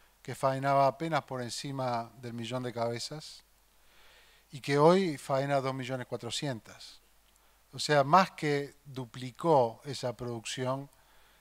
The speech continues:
en una generación de humanos y en pocas generaciones, este, de vacunos. Eso es significativo porque lo duplicó dentro de sistemas de producción sostenibles, como dije antes, lo duplicó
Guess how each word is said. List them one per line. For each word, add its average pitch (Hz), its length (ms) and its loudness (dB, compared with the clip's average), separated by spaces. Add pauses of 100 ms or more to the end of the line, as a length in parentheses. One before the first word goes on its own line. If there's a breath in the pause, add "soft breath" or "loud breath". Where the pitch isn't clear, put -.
(140)
en 127 140 -8
una 135 180 -2
generación 123 640 -6
de 131 80 -4
humanos 127 480 -4
y 135 40 -8
en 127 120 -8
pocas 185 320 -4
generaciones, 123 920 -6 (760 soft breath)
este, 117 580 -12
de 123 120 -8
vacunos. 117 720 -8 (920 soft breath)
Eso 208 460 4
es 170 160 -2 (200)
significativo 147 920 -2
porque 135 260 -4
lo 131 120 -4
duplicó 160 800 2 (260)
dentro 156 420 0
de 139 60 0
sistemas 147 460 0
de - 60 -12
producción 147 720 -2
sostenibles, 156 640 -4
como 170 200 -2
dije 160 240 -4
antes, 160 300 -4
lo 143 120 -4
duplicó 127 760 -2